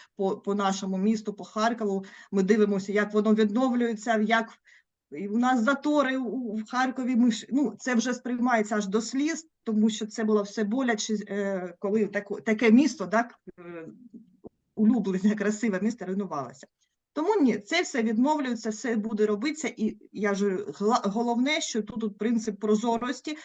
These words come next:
ефективності та, е, цифровізації всіх у процесів. Але ми повинні, е, розуміти, що двадцять,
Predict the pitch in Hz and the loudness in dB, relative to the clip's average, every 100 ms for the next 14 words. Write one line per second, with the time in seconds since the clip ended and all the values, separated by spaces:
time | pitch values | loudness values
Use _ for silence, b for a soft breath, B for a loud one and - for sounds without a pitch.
0 | B 190 202 196 - 226 240 240 - 214 | B -6 -6 -6 -4 -2 -2 -2 -6 -4
1 | - - 185 185 190 208 208 196 185 233 | -4 -4 -4 -4 -4 -6 -4 -4 0 -2
2 | 247 202 185 233 220 214 - 196 196 - | -2 -6 -6 -6 -6 -6 -6 -10 -8 -12
3 | - - _ b b _ - 214 285 370 | -12 -16 _ b b _ -6 -2 0 2
4 | 302 302 262 269 285 254 - 226 226 240 | 0 -2 -4 0 0 -2 -2 -2 -2 0
5 | 240 262 254 202 - - - 214 214 202 | -2 0 0 0 -4 -10 -4 0 2 0
6 | 185 196 269 269 | -4 -4 -4 -4